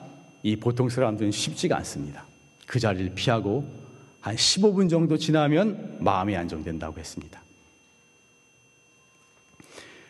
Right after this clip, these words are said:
특히 극도로 화가 났을 때, 인생을 살다 보면 극도로 화가 나는 때가 있어요. 정말 격분하는 때가 있는 것입니다.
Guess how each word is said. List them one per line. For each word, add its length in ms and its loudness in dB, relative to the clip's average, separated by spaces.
특히 300 2
극도로 580 4
화가 160 2
났을 380 0
때, 160 -2
인생을 460 4
살다 300 4
보면 640 0
극도로 520 4
화가 180 2
나는 240 4
때가 140 0
있어요. 420 -4
정말 380 2
격분하는 600 2
때가 160 -2
있는 180 -2
것입니다. 440 -6